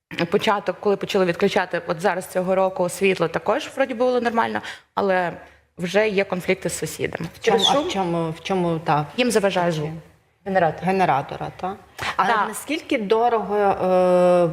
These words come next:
Speaker 2: от обслуговування генератора обходиться вам от зараз?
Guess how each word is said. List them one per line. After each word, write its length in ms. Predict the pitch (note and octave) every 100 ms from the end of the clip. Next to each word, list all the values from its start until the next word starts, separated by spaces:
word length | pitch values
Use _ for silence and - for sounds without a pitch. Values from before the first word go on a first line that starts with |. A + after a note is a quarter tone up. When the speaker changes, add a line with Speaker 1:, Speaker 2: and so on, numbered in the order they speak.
| -
Speaker 2:
от 180 | E3 -
обслуговування 760 | - - F#3+ F#3 F#3+ F3 F3
генератора 680 | E3+ F3+ F#3 A3 - D#4 C4+
обходиться 680 | D3 - - G3 G3+ - F3+
вам 400 | E3+ F3 E3+ E3
от 160 | D#3+ D#3
зараз? 500 | F3 D#3 D3 - -